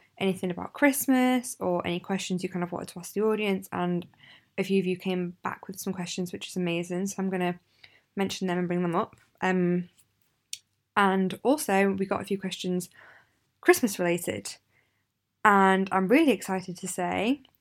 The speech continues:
that the O G, Sam Vidler, will be joining me on this podcast later on,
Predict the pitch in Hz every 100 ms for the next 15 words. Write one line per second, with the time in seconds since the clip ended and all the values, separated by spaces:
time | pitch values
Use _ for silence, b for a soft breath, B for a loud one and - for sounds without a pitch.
0 | - 196 190 180 - 190 190 185 180 202
1 | 196 185 - 208 208 269 - - 214 196
2 | 196 190 190 180 185 185 185 196 190 190
3 | 190 185 185 180 185 - 196 190 190 180
4 | 185 - - 185 180 - 180 180 208